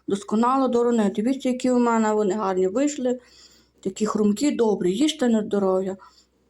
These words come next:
Накидайте на свої тарілочки і смакуйте.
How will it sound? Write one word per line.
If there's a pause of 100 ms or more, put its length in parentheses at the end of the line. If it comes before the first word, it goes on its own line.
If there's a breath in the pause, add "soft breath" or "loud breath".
(760)
Накидайте
на
свої
тарілочки
і
смакуйте.